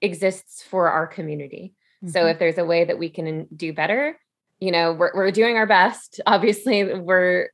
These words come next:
Speaker 1: we, there's only so much we can do with just the two of us. And once the committees are up and running, it'll be even more. But we absolutely wanna hear your feedback, your ideas, and we're very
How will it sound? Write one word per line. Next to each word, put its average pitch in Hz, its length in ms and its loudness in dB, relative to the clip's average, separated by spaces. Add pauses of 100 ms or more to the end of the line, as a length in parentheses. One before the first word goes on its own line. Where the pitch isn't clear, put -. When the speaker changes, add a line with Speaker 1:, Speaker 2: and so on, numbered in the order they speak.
Speaker 1:
we, 175 440 -6 (160)
there's 185 160 -4
only 190 160 0
so 196 140 -4
much 185 180 -2
we 180 140 -8
can 190 280 -4
do 180 300 -2
with 175 200 -2 (140)
just 170 160 -4
the 175 80 -20
two 190 180 -2
of 175 100 -6
us. 180 180 0
And 175 80 -8
once 175 160 -8
the 180 60 -10
committees 180 360 -8
are 185 80 -2
up 175 140 0
and 170 120 -8
running, 175 340 -4
it'll 165 120 -6
be 160 140 -10
even 170 200 -8
more. 190 280 -4
But 170 260 -2 (480)
we 185 380 -4
absolutely 190 580 -2
wanna 170 240 -2
hear 170 220 -6
your 156 160 -4
feedback, 208 600 -2
your 165 140 -8
ideas, 180 640 -2 (480)
and 165 260 -2
we're 170 140 0
very 175 640 0